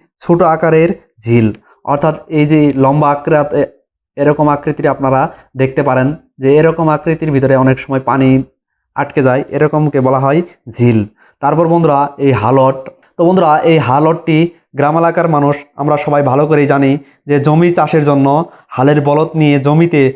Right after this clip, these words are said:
চলাচলের জন্য এবং শ্রমিকের কাজে আসা যাওয়ার জন্য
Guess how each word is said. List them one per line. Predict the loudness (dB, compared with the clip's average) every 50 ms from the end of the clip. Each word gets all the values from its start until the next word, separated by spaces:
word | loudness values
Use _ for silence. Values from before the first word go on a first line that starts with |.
| -6 _ _
চলাচলের | -2 0 0 0 0 2 2 4 4 2 2
জন্য | 0 0 2 2 2 0 0 -2 -6 _ _ -6
এবং | -2 0 2 2 2 2 0 -2
শ্রমিকের | -4 -4 -2 0 0 2 2 2 2 2 0 0 -2 -8 -14 _ -4
কাজে | -2 0 0 2 2 2
আসা | 2 0 0 0
যাওয়ার | 2 2 2 2 0 0
জন্য | 0 2 2